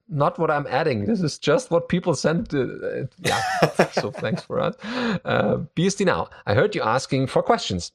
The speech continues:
I was thinking about that, and I realized that I'm dealing with one not so much discussed annoyance in Z F S, and Alan might have an answer for that." I run two Linux V P S instances from two different providers in two different European countries, and I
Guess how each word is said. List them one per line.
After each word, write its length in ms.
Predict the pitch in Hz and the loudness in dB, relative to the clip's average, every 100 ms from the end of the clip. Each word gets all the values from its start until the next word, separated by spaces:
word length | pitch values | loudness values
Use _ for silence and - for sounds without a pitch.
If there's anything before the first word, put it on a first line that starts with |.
| - | -8
I 60 | |
was 120 | 92 - | -6 -2
thinking 240 | 208 220 | -2 0
about 200 | 190 185 | 0 0
that, 220 | - 180 | 0 0
and 100 | 107 | 0
I 20 | |
realized 340 | 90 110 127 - | 0 2 2 0
that 100 | 90 | -2
I'm 120 | 80 - | -2 0
dealing 300 | 135 175 117 | 0 2 0
with 140 | 92 | -4
one 360 | 82 87 110 117 - - | -4 0 0 -2 -8 -4
not 240 | 98 - | 0 0
so 120 | - | 0
much 220 | 202 - - | -2 -2 -4
discussed 380 | 135 - 131 | -2 -2 -2
annoyance 360 | 104 95 117 135 | 0 2 0 -2
in 60 | 92 | -2
Z 120 | 92 | 0
F 120 | 92 | 0
S, 180 | 135 170 | 0 0
and 100 | 104 - | -4 -2
Alan 240 | 110 147 | -2 0
might 180 | 127 123 | 0 -2
have 200 | 117 110 | -2 -4
an 80 | 104 | -4
answer 320 | - 82 85 | -4 -6 -8
for 140 | 90 - | -12 -12
that." 180 | - - _ _ _ _ _ - - _ - | -12 -14 _ _ _ _ _ -20 -20 _ -4
I 40 | 92 | 0
run 160 | 131 | 2
two 120 | 175 | 2
Linux 300 | 202 214 226 | 2 2 0
V 140 | 113 113 | 0 0
P 160 | 113 | 0
S 180 | 95 165 | 2 0
instances 560 | - 180 - 180 220 233 | 0 -2 0 0 -2 -2
from 180 | - 95 | -2 -2
two 160 | - | 0
different 360 | 143 113 156 143 | 0 0 -2 -2
providers 440 | - 92 143 180 | 0 2 0 -2
in 100 | 80 | -6
two 200 | - 202 | -6 -2
different 320 | 180 - 160 | -2 -2 -4
European 460 | 120 92 101 - 143 | -2 -2 -2 -4 -4
countries, 500 | - 147 - 92 - - | -2 -4 -4 -8 -10 -6
and 100 | |
I 80 | 87 | -6